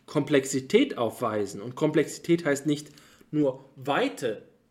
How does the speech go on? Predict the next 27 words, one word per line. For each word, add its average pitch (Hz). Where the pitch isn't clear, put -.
Komplexität 165
heißt 151
vor 160
allen 170
Dingen 139
Dichte, -
äh, 127
um 175
diese, 139
den, 135
diesen 131
Diskurs 123
führen 175
zu -
können. 101
Assoziationspsychologie 190
ist 185
aus 160
sich 156
selbst 190
heraus 170
eine 143
weite 147
Psychologie 127
in 131
diesem 131
Sinne. 147